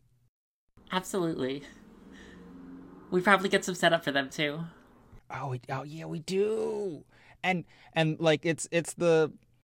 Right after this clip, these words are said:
Speaker 2: I can't wait to do the Heather episodes, but it's like Train Man melts Axel's heart, and it, like, but because Axel now knows he's a person, you, the audience, now know that the Maverick Hunters he used to run with are people, and he is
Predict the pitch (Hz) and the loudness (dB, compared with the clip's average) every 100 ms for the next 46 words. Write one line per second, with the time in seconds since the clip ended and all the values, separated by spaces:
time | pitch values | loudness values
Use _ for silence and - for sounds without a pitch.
0 | _ _ - 143 135 135 123 113 120 117 | _ _ 2 2 4 2 2 2 0 2
1 | 120 117 113 123 120 117 117 131 127 139 | 2 2 0 0 -2 -2 0 0 2 0
2 | 131 - - 160 160 185 175 165 165 160 | -2 -6 -4 -2 0 -2 -2 0 0 0
3 | 143 143 139 - - 135 135 - 143 131 | 0 2 2 -2 -2 0 0 -2 -4 -4
4 | - 131 131 165 220 _ _ _ _ _ | -4 0 2 2 -2 _ _ _ _ _
5 | _ _ _ - 160 156 143 - 156 143 | _ _ _ -4 2 2 0 -2 2 2
6 | 135 143 143 - 139 135 131 135 131 - | 2 0 -2 0 0 2 0 2 0 0
7 | 151 139 135 131 127 123 - 139 156 139 | 0 2 0 0 -2 -2 -2 0 0 -2
8 | 156 165 156 185 185 185 - _ 135 131 | -2 -2 -2 -6 -6 -8 -14 _ -4 0
9 | 160 156 151 127 127 131 131 127 131 120 | 2 2 0 0 0 0 -4 -4 -4 -2
10 | 117 120 120 120 117 117 120 123 117 123 | 0 0 0 -2 -2 -2 0 0 0 -2
11 | - 123 135 131 - 127 117 120 - 117 | -2 -2 -2 -4 -2 -2 -2 -4 -4 -6
12 | 120 110 120 120 123 135 123 143 131 127 | -4 -6 -4 -6 -6 -8 -4 -6 -4 -6
13 | 123 127 123 127 123 | -4 -4 -4 -2 -2